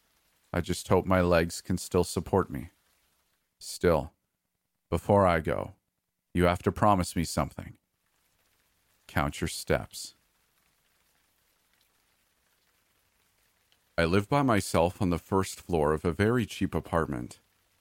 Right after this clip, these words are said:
It was right around my budget for an inconspicuous crap hole that no one wanted to live in. A lot of bad reps surrounded the place, apparently, so badly that this fun little flat of three rooms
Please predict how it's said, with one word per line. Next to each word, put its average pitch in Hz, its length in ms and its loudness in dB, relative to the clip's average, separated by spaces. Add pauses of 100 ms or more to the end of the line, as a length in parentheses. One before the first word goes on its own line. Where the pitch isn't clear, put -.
(120)
It 92 60 0
was 92 240 0
right 120 160 4
around 104 280 2
my 80 140 2
budget 85 460 -2
for 76 200 -2
an 71 140 -4
inconspicuous 104 880 -2
crap 95 420 -2
hole 95 160 -2
that 95 160 -2
no 87 180 2
one 87 220 0
wanted 65 300 -4
to 67 120 -4
live 60 220 -6
in. - 220 -14 (880)
A 87 80 2
lot 131 180 4
of 101 180 -4
bad 104 280 2
reps 87 320 0
surrounded 76 440 -2
the 71 80 -8
place, 71 380 -6
apparently, 73 600 -4 (280)
so 113 240 2
badly 101 480 2
that 85 240 0
this 85 220 -6
fun 104 580 0
little 92 260 2
flat 85 460 0
of 76 100 -6
three 90 360 0
rooms 85 560 0